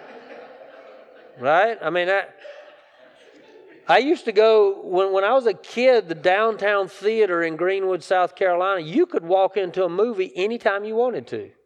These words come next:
You could walk in, in the middle of the movie and stay till it looped back around and started over again. And then leave.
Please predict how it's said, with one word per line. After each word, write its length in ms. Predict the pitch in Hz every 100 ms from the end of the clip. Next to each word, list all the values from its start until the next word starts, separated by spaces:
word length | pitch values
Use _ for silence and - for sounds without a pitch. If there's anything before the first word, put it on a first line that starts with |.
| _ _ _ _ _ _ _ _
You 100 | 208
could 120 | 247
walk 200 | 220 214 196
in, 120 | 196
in 100 | 185
the 60 |
middle 320 | 175 208 214 208
of 80 |
the 60 | 185
movie 400 | 190 226 220 190
and 120 | 165
stay 400 | - - 226 226
till 240 | 190 196 170
it 80 |
looped 380 | 160 165 214 -
back 240 | 196 202 185
around 320 | 180 196 190
and 100 | 170
started 380 | - 208 214 220
over 280 | 311 240 139
again. 360 | 120 120 95 95 _ _ _ _ _ _ -
And 120 | 156
then 240 | 233 494 403
leave. 300 | 156 113